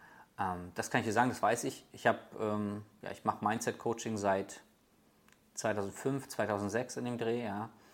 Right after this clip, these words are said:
Und helfe unter anderem, früher habe ich auch andere Zielgruppen gehabt, jetzt aber sehr, sehr lange schon Trainer, helfe oder ich finde schnell heraus, wo die Probleme liegen und helfe, die richtigen Knöpfe zu drücken, dass ihr,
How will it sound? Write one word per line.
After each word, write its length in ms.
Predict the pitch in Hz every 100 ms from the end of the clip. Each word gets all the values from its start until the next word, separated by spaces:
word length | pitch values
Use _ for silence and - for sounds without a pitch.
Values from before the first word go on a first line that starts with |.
| - - - - -
Und 380 | 107 107 101
helfe 460 | - 110 - 113 -
unter 300 | 151 135 131
anderem, 480 | - 120 135 143 143
früher 200 | - 123
habe 100 | 104
ich 100 | -
auch 80 | -
andere 280 | 107 113 120
Zielgruppen 400 | - 127 - -
gehabt, 320 | 104 110 - - -
jetzt 240 | 113 110
aber 180 | 110 107
sehr, 200 | 101 107
sehr 140 | 104 101
lange 200 | 101 104
schon 220 | - 101
Trainer, 440 | - 113 120 117 - - -
helfe 460 | - 110 - 120 - - - - -
oder 140 | 120 110
ich 120 | -
finde 180 | 135 123
schnell 180 | 139 120
heraus, 380 | 117 117 -
wo 40 | 117
die 80 | 107
Probleme 460 | 107 104 110 123
liegen 300 | 123 135 147 -
und 180 | 104 101
helfe, 200 | 110 110
die 120 | 110
richtigen 260 | 104 - 110
Knöpfe 300 | - 113 -
zu 120 | -
drücken, 360 | 117 113 123 120 - - - - -
dass 400 | 104 104 98 120
ihr, 380 | 110 95 95